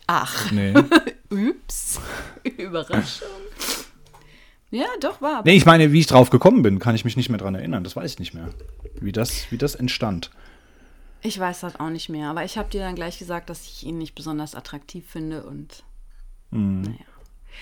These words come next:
Speaker 1: Weiß man eigentlich noch was über Andrew Agassi und Steffi Graf? Von denen hört man irgendwie nicht mehr viel, ne?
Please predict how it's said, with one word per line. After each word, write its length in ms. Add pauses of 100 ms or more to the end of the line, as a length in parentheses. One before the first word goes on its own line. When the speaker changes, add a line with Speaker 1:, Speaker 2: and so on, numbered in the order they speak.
(140)
Speaker 1:
Weiß 200
man 120
eigentlich 320
noch 160
was 180
über 340
Andrew 380
Agassi 580
und 140
Steffi 380
Graf? 400
Von 180
denen 240
hört 200
man 140
irgendwie 280
nicht 160
mehr 160
viel, 320
ne? 180